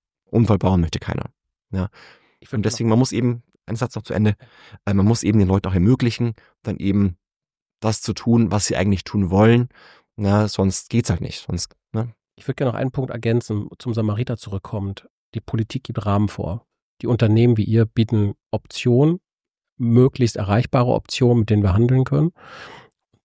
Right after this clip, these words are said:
Speaker 2: Trotzdem ist es auch hilfreich, wenn wir uns einfach alle jeden Tag gut benehmen und freundlich und höflich zueinander sind. Allein das macht die Welt auch besser und nimmt sehr viel von dem ganzen Schrott aus der Welt raus, den wir manchmal erleben.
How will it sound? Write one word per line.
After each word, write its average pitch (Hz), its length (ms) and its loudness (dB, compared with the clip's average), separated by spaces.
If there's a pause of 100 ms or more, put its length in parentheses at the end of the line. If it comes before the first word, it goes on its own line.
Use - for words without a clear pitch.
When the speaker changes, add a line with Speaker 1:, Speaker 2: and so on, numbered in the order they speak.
(120)
Speaker 2:
Trotzdem - 360 0
ist 113 140 -2
es 110 160 -6
auch 104 260 -2
hilfreich, 117 380 0
wenn 107 120 0
wir 107 60 4
uns 107 100 -2
einfach 101 280 0
alle 110 200 0
jeden 107 260 0
Tag 110 220 -2
gut 107 160 -2
benehmen 98 340 2
und 104 140 -2
freundlich 101 500 2
und 87 140 -4
höflich 95 300 0
zueinander 90 520 0
sind. 107 240 2
Allein 95 280 0
das 107 200 2
macht - 180 -2
die 101 120 -2
Welt 92 200 0
auch 101 180 0
besser 98 440 -2
und 98 360 -4
nimmt 101 180 -2
sehr 98 160 2
viel 104 140 -4
von 98 140 -2
dem 98 120 0
ganzen 98 200 -2
Schrott - 380 2
aus 104 120 0
der 101 120 0
Welt 98 260 0
raus, 95 160 0
den 101 140 -2
wir 95 80 2
manchmal 90 360 0
erleben. 90 320 -6